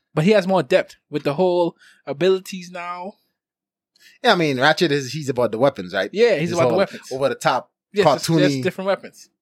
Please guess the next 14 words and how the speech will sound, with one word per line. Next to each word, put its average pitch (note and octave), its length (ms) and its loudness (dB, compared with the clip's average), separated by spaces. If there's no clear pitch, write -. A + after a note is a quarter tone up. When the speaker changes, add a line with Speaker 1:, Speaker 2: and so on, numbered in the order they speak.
Speaker 2:
And B2+ 160 -4
Speaker 1:
But C#3 180 2
Jack, G#3 400 2
I D3 40 -8
think, D3+ 180 -6
I C3 40 -12
mean, D3 280 -18
we, F3 240 -8
we F3+ 120 0
grew D3+ 240 -4
up C#3 60 -8
on A#2 120 -10
Jack, A2+ 300 -6
though. G#2+ 160 -14